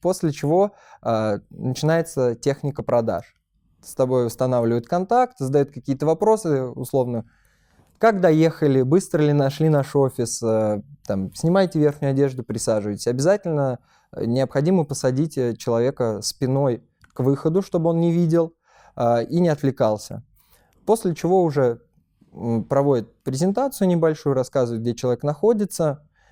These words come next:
и говорят: «Расскажите, что случилось, если есть какие-то документы, показывайте». И ты уже начинаешь рассказывать. В ходе разговора с тобой, э, человек, э, юрист должен понять,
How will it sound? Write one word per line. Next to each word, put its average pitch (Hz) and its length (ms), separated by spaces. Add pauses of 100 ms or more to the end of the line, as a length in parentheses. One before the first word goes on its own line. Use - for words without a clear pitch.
(120)
и - 280
говорят: 151 380
«Расскажите, 185 540
что 175 200
случилось, 175 560
если 147 220
есть 143 120
какие-то 135 220
документы, 143 440
показывайте». 101 640 (680)
И 247 160
ты 190 200
уже 165 180
начинаешь 151 440
рассказывать. 113 580 (1040)
В - 80
ходе 170 380
разговора 151 720
с - 100
тобой, 170 400 (500)
э, 113 340 (160)
человек, 160 500
э, 127 340
юрист 147 460
должен 156 400
понять, 127 460